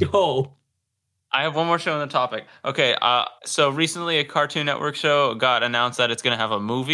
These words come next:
Speaker 2: The
Speaker 1: And they
Speaker 2: Craig
Speaker 1: released a
Speaker 2: Before
Speaker 1: trailer.
Speaker 2: the Creek.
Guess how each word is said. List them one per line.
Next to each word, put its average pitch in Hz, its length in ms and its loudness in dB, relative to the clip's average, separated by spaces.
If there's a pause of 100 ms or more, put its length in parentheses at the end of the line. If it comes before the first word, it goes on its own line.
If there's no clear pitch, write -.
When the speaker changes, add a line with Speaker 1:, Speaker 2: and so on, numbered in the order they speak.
Speaker 2:
The 131 240 0 (260)
Speaker 1:
And 151 120 4
they - 120 4
Speaker 2:
Craig 208 140 4
Speaker 1:
released 233 260 2
a 185 60 4
Speaker 2:
Before 147 120 -2 (140)
Speaker 1:
trailer. 147 180 2
Speaker 2:
the 180 100 -2
Creek. 139 480 -4